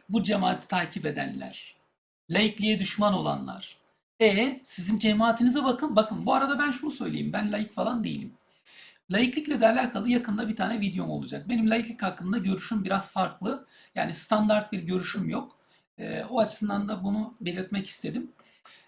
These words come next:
Ee, benim laiklikle alakalı biraz farklı bir görüşüm var. İnşallah güzel bir video bu konuda çekmeyi düşünüyorum.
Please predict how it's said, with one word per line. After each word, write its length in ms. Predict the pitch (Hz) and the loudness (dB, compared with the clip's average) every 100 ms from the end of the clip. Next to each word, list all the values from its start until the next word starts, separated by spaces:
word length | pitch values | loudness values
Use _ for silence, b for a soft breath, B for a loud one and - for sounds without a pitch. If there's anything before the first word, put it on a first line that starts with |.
| - | -16
Ee, 460 | 220 220 226 226 233 | -12 -12 -12 -12 -4
benim 280 | 233 240 226 | 2 2 6
laiklikle 420 | 233 240 220 - | 6 4 -2 0
alakalı 420 | - 180 190 233 185 | 0 0 -4 -4 -2
biraz 260 | 196 202 | -2 -2
farklı 380 | - 180 - 165 | -4 -6 -6 -10
bir 40 | |
görüşüm 420 | 156 160 - 170 156 | -8 -8 -8 -6 -4
var. 200 | 214 - | -4 -2
İnşallah 520 | 196 - 151 196 196 | -4 -2 -4 -2 -4
güzel 320 | 175 190 196 | -2 0 0
bir 140 | 165 156 | -2 -6
video 280 | 151 190 185 | -6 -6 -8
bu 80 | |
konuda 320 | - 165 190 202 | -8 -4 -4 -4
çekmeyi 400 | 180 - 175 175 | -6 -6 -6 -6
düşünüyorum. 440 | - 165 147 | -6 -8 -8